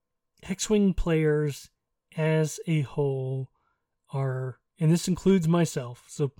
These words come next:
<laughs> so please don't, don't think that I'm excluding myself on this. Um, we're bad at, um, making predictions, right?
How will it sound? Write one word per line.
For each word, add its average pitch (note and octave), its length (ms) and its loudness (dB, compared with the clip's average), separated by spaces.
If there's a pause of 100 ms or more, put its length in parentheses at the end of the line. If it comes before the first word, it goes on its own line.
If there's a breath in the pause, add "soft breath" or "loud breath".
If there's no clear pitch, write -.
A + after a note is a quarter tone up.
<laughs> - 120 -20
so - 260 -2
please E3 320 4
don't, E3 380 2 (460 loud breath)
don't D#3+ 200 4
think E3 220 2
that D#3 120 2
I'm D#3 160 4
excluding D3+ 440 0
myself C#3+ 380 -2
on C#3 160 -4
this. C3+ 320 -6 (720 soft breath)
Um, C#3+ 400 0 (320)
we're F3+ 220 6
bad D3 640 -2 (280)
at, C#3+ 380 -2 (600)
um, C3 680 -4 (2000)
making D#3 440 4
predictions, - 720 -8 (1500)
right? C#3+ 300 -4